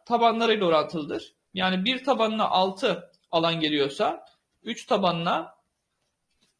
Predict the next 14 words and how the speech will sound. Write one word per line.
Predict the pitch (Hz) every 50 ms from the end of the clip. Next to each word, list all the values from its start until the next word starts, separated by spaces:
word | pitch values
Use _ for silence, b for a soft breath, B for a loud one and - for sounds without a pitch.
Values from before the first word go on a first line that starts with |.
| _ _ _
üç | - 226 220 - - -
katı, | 208 185 180 180 220 226 311 359 - - - _ _ _ _ _ _
düzeltiyorum, | - 190 185 180 175 175 180 185 180 196 262 - - - -
altı | - 165 170 185 180 180 - 247 208 185 - - - - _ _
katı | - 170 170 - 208 226 320 - - - - _ _ _ b b b b b b b _ _ _
on | - 208 226 269 285
sekiz | - - 269 233 - - 240 196 156 143 - - - _ _ _ _ _ _
alan | - 165 160 156 151 151 139
gelecektir. | 131 131 131 127 120 123 110 - - - - - - _ _ _ _
Dolayısıyla | - 190 202 202 202 - 330 339 196 - - - - _ _ _ _ _ _ _ _ _ _
alan | - 180 185 208 220 214 -
A | - 202 208 208 208
B | 214 202 202 202
C | 202 202 196 185 190 - -